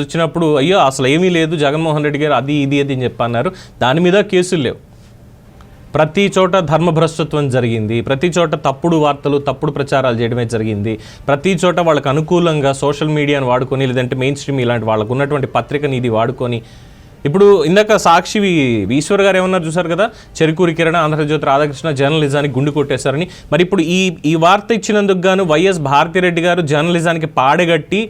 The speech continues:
తద్దినం కూడా పెట్టేశారా? అనొచ్చా ఆ మాట? అనొచ్చా అసలు జర్నలిజంలో ఉన్నప్పుడు?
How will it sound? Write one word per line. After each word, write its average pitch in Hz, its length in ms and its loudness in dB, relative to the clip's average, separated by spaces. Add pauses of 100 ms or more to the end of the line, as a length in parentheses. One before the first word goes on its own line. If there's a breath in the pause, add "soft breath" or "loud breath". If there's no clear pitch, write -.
(960 loud breath)
తద్దినం 165 340 2
కూడా 180 160 4
పెట్టేశారా? 170 460 0 (1500)
అనొచ్చా 190 380 0
ఆ - 80 -
మాట? 170 140 -2 (3500)
అనొచ్చా 208 360 2
అసలు 95 240 -6
జర్నలిజంలో 160 540 2
ఉన్నప్పుడు? 113 320 -6